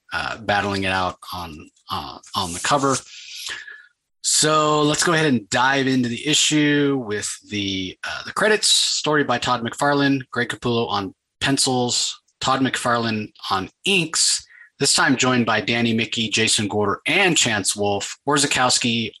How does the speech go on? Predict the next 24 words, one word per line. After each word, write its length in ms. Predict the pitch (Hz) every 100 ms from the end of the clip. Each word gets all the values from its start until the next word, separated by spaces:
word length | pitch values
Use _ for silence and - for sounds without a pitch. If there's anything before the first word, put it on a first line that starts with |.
| _ -
uh, 200 | 98 -
editor 380 | 123 117 113 107
and 180 | 92 98
letters 360 | 110 113 104
as 120 | 95 123
always, 340 | 135 131 120
and 120 | 98
then 180 | 101 123 - - - -
Haberlin 360 | 120 123 110
and 100 | 101
Don 220 | 107 104
Kemp 300 | 92 107 101
on, 220 | 98 95 90 - -
uh, 200 | 82 78 -
or 80 | 92
Dan 260 | 117 107
Kemp 220 | 98 98
rather, 240 | 95 92 92
on 120 | 90
colors. 400 | - 107 101 - - - - - - - _ 101
Big, 580 | 135 147 156 156 143 139 -
uh, 640 | 117 120 117 113 110 107 107 _ _ -
recap 600 | 127 135 - 95 - - -
<laughs> 0 | -